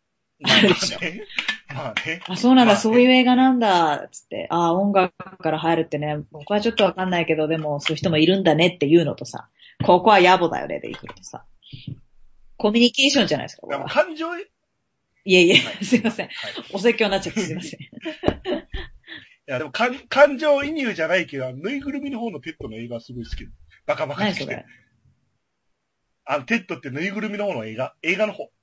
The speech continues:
Speaker 1: あれ知らない？テディベアのテッドっていう映画。
Speaker 2: 知らない。
Speaker 1: え？
Speaker 2: <laughs> すごい驚いてるけど、何？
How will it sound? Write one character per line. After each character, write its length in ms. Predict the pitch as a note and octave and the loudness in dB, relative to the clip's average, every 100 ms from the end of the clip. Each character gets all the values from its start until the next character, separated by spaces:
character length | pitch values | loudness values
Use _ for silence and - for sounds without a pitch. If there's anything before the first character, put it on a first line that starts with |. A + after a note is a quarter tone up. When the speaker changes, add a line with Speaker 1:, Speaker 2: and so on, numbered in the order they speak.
| _ _ _ _ _ _ _ _ _ _ _ _ | _ _ _ _ _ _ _ _ _ _ _ _
Speaker 1:
あ 100 | G3 | 0
れ 60 | C4+ | 0
知 100 | G#3+ | -2
ら 80 | |
な 60 | F#4+ | -4
い？ 60 | - | -4
テ 100 | F3 | -4
デ 180 | F3 | -4
ィ 40 | F3 | -2
ベ 100 | F3 | -2
ア 60 | |
の 80 | C#3 | -4
テ 120 | B2 | -8
ッ 20 | C3 | -12
ド 60 | |
っ 20 | - | -12
て 80 | |
い 20 | A#2+ | -12
う 40 | |
映 40 | |
画。 180 | D#3+ D3+ | -8 -8
Speaker 2:
知 40 | D#3+ | -6
ら 80 | |
な 260 | D3 C#3+ C3+ | -8 -6 -8
い。 100 | C3+ _ _ _ _ _ _ _ _ _ _ _ _ _ _ - | -12 _ _ _ _ _ _ _ _ _ _ _ _ _ _ -10
Speaker 1:
え？ 140 | F3+ | -8
Speaker 2:
<laughs> 520 | F#3 G3+ - F3+ F#3+ | -4 -2 -2 -4 -6
す 200 | D3 - F3 | -4 -2 6
ご 180 | A#3+ | 6
い 20 | F3 | 6
驚 200 | F3 D#3 | 4 2
い 40 | |
て 80 | C#3 | -4
る 80 | - | -10
け 80 | |
ど、 80 | C3 | -10
何？ 160 | D3 | -8